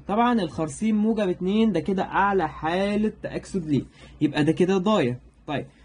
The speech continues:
وال-، آه، السكنديوم، السكنديوم طبعا دوت واحد وعشرين، يبقى أعلى حالة تأكسد برضه موجب تلاتة، يبقى ده ضايع. طيب والتيتانيوم، التيتانيوم اتنين وعشرين، يبقى ده برضه ضايع. طيب ما عدا مين؟ ما عدا المنجنيز. ليه؟ لأن المنجنيز أنا عارف إن هو أعلى حد تأكسد موجب سبعة،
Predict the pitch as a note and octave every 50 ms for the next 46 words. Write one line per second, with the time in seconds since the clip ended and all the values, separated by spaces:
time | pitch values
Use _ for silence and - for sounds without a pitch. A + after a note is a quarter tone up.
0 | - - - D3+ D#3+ E3+ F3 A#2 C3+ D3+ D#3 D3+ D3 D3 D3 D3 C#3+ C#3+ C#3+ C#3+
1 | C#3+ C#3+ C#3 C#3 C#3 C#3 C#3 C#3 C#3 - F3+ F3+ G#3 G#3 G#3+ G#3+ G#3 G3 F#3+ -
2 | G3 A3 A3+ A#3 A#3 A3+ G3+ - G#3+ A3 A3+ A3 A3+ A3+ A#3 A3+ G#3+ C#3 D3 F3
3 | F#3+ G3+ F#3 F3+ F#3 G3+ F#3 G3 F3 D3+ C#3 C#3 - F3+ F#3+ F#3+ D#3+ - D3+ F3+
4 | F3+ E3+ - - F#3 F#3 F3 - - C3+ - - - D3+ C#3 D3+ D#3 D#3 D3+ D3+
5 | D#3+ D#3+ F#3 - - G#3 G#3+ G#3 G3+ - C3+ A2+ A2+ A#2 B2+ D3+ D#3 F#3+ G3+ G3+
6 | F3 E3 D3 - - - - - _ - E3+ E3+ E3+ D3 D#3+ D#3 C#3+ C#3 C#3+ -
7 | F3+ F#3 F#3 F#3 E3+ C#3 - C#3 C#3 F3 F#3+ F#3+ F#3 E3 C#3 D#3+ E3 F3 F3 E3
8 | D#3+ - - F3 F#3 F#3+ D#3+ B2+ C3+ C3+ C3 C3+ D3 D#3 D#3 F#3 G3 F#3 G#3 G#3+
9 | G#3+ G3 G3 F#3 F#3 - - - - - - - E3+ E3+ E3+ E3 - D#3 D#3 E3
10 | E3+ F3+ G#3+ G#3+ G#3 G#3 G3+ G3 G3 G3 G3 F#3+ F#3+ G3 - C3 D3+ D3 C#3+ F3
11 | G#3 A3+ A3+ G#3 G3+ A3+ A3 G3+ - D#3 D#3 D#3 D#3 D3+ D#3 D#3 D#3 D#3 D#3 D#3
12 | D#3 D#3 D#3+ D#3+ D#3 D3 C#3+ C3+ C3 C3 C3 F#3+ A#3 B3 A#3 A#3+ B3 B3 C#4 D4
13 | C4+ A#3+ G3 E3+ D#3 D#3+ F3+ A3 A#3+ A3 F#3 D#3+ D3+ D3+ F#3 G3+ - D#3 D3+ E3
14 | F#3+ E3+ - F#3+ G#3 G3 E3+ D#3 - F#3 F#3+ F3 D#3 C#3 - - C#3+ - - C#3+
15 | C3+ C3+ C#3 C#3 F3+ - - A#3 A#3 G#3+ D3 C#3